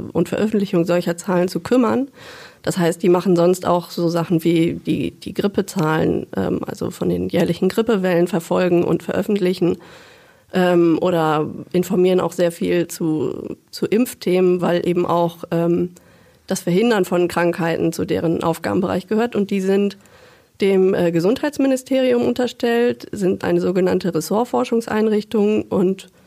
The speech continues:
genau, also das ist sozusagen in Deutschland die, äh, offizielle Stelle für Daten zu Corona und zu allen möglichen, äh, anderen Krankheiten.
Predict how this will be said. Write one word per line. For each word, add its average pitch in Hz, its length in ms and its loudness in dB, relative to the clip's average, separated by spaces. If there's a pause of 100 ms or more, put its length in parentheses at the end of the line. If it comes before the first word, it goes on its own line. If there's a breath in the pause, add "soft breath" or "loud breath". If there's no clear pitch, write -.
(680 soft breath)
genau, 165 340 4
also 185 240 0
das 214 160 0
ist 220 80 -2
sozusagen 208 460 0
in 196 80 0
Deutschland 196 540 0
die, 208 360 0 (240 loud breath)
äh, 180 220 2
offizielle 180 720 0
Stelle 170 560 0
für 170 460 -2 (360)
Daten 190 600 -2 (380 soft breath)
zu - 160 -4
Corona 214 440 0
und - 160 -2
zu 196 120 -2
allen 185 360 2
möglichen, 180 680 -2
äh, - 300 -4
anderen 240 420 0
Krankheiten. 254 720 -2